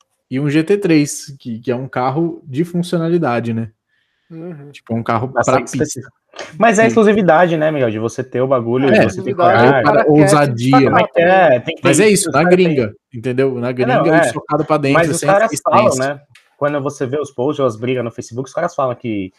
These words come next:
Speaker 3: você tem que ter disposição, que você tem que
Speaker 2: Uhum.
Speaker 3: E assim, ninguém tá nem aí, né?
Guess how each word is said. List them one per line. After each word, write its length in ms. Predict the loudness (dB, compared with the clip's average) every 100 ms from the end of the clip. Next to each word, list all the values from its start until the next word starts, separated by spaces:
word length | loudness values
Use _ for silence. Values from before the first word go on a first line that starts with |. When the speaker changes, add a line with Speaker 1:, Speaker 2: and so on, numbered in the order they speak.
| _ -12
Speaker 3:
você 180 | -10 -8
tem 100 | -4
que 60 |
ter 100 | -4
disposição, 880 | -6 -6 -6 -6 -4 0 2 0 -2
que 140 | -8
você 280 | -10 -10 -10
tem 220 | -10 -10
que 220 | -8 -8 -8
Speaker 2:
Uhum. 100 | -10 -20 -20 _
Speaker 3:
E 40 | -2
assim, 140 | 2
ninguém 200 | 4 4
tá 100 | 2
nem 120 | 2
aí, 180 | 2 2
né? 160 | 0